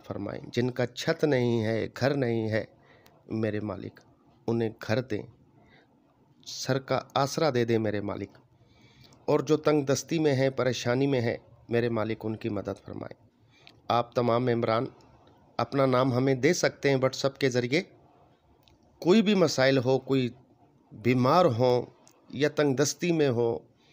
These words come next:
या रिश्तों के हवाले से कोई परेशानी हो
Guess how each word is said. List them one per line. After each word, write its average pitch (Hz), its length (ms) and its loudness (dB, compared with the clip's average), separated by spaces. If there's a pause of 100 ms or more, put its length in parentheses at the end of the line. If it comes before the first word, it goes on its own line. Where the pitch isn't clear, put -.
(240)
या 131 140 2
रिश्तों 135 360 0
के 175 140 0
हवाले 135 380 2
से 131 140 -4
कोई 131 180 -4
परेशानी 117 520 -2
हो 107 240 -8